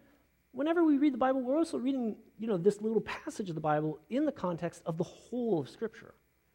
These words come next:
right? So if our whole argument or our whole belief system hinges on just a few little verses, well, we probably need to take a broader view. It'd probably be good to dig into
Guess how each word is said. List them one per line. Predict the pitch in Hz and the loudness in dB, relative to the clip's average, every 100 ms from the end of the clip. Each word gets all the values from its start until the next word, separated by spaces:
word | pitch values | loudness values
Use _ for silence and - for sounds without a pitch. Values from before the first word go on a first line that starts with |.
| _ _ _ | _ _ _
right? | 190 - - _ _ | -10 -10 -14 _ _
So | - 180 | -2 0
if | - - - | 0 -4 0
our | 220 | 0
whole | 180 220 311 | 2 4 6
argument | 269 240 214 190 | 6 6 4 4
or | 165 | 2
our | 156 | 0
whole | 147 277 | 0 0
belief | 214 185 220 | 4 4 4
system | 214 185 - 151 147 - - _ _ | 0 -4 -4 -4 -6 -8 -18 _ _
hinges | - 277 269 196 160 | 0 2 4 4 4
on | 156 | 2
just | 156 - | 0 -4
a | 139 | -6
few | - - 285 302 | -8 -4 0 0
little | 240 233 196 175 160 | 0 0 2 2 -2
verses, | 147 247 247 147 135 131 | -6 -8 -6 -4 -4 -6
well, | 226 254 | -12 -16
we | |
probably | 233 - 302 339 254 233 | -12 -4 0 0 0 -2
need | 220 208 | -2 -2
to | |
take | 190 - 202 196 | -4 -4 -4 -4
a | |
broader | 160 160 160 180 214 208 | -8 -2 0 0 0 -2
view. | 247 320 | -2 -2
It'd | 135 | -2
probably | - 214 262 220 | -4 -4 -4 -4
be | 190 | -6
good | 156 175 180 | 2 2 2
to | 175 | -2
dig | 151 139 175 | -6 -2 -2
into | 202 247 190 190 180 175 | -2 -2 -4 -4 -6 -6